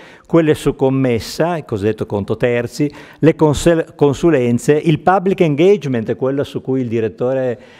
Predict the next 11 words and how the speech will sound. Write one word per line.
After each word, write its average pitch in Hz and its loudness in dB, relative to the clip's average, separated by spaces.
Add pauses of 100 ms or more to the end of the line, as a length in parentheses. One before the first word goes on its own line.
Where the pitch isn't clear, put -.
(120)
eh, 113 -6
prima, 110 -6
eh, 101 -12
metteva 107 -6
molto 110 -4
l'attenzione 113 -2
come 104 -4
di - -8
particolare, 110 -6
eh, 107 -6
interesse 107 -4